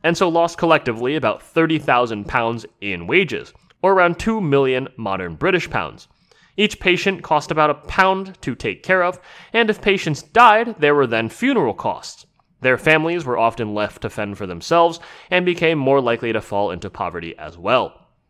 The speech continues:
All this indicated that it was important to address these problems, not only because it's the right thing to do and such conditions are appalling, but also because there's economic benefits.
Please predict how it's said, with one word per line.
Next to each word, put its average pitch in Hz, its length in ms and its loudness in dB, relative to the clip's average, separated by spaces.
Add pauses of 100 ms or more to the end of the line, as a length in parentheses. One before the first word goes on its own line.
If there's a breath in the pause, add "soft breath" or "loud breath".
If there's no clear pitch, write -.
(360)
All 208 220 8
this 190 200 2
indicated 135 640 -2 (200 loud breath)
that - 220 -4
it 151 80 -2
was 170 180 -2
important 175 720 -6
to 131 160 -4
address 110 320 -6
these 101 180 -10
problems, 185 540 -2
not 294 260 0
only 226 260 0
because 147 380 -2
it's 113 140 -10
the 101 160 -6
right 107 320 -4
thing 104 140 -8
to 90 80 -10
do 190 280 0
and 90 240 -6
such - 220 -14
conditions 113 420 -4
are 85 220 -6
appalling, 190 460 2 (580 soft breath)
but 294 100 4
also 156 340 6
because 131 380 0
there's 110 220 0
economic 113 560 0
benefits. 98 560 -6